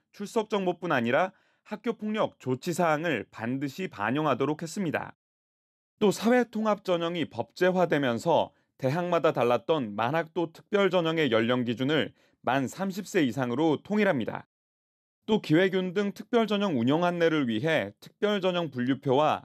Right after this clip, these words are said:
운영 기준 등을 보완했습니다. 대학이 평가를 안정적으로 할 수 있도록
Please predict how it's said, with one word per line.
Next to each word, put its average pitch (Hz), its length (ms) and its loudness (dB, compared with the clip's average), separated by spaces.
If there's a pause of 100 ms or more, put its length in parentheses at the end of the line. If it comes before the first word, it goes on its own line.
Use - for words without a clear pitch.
운영 151 360 -6
기준 147 300 -8
등을 160 360 -6
보완했습니다. 131 840 -2 (840)
대학이 180 520 0
평가를 208 400 -2
안정적으로 175 680 0
할 175 100 4
수 160 140 -6
있도록 139 500 0